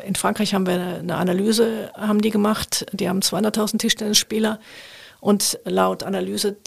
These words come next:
drei bis fünf Millionen Freizeitspieler,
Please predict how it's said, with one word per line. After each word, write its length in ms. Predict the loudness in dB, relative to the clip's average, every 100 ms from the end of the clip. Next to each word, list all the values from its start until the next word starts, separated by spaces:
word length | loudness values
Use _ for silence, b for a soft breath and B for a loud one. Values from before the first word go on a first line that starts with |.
| -18 -8
drei 280 | 0 0 2
bis 120 | -2
fünf 260 | 0 0 2
Millionen 360 | 2 0 -4
Freizeitspieler, 920 | -6 -4 -2 2 4 4 2 -6 -8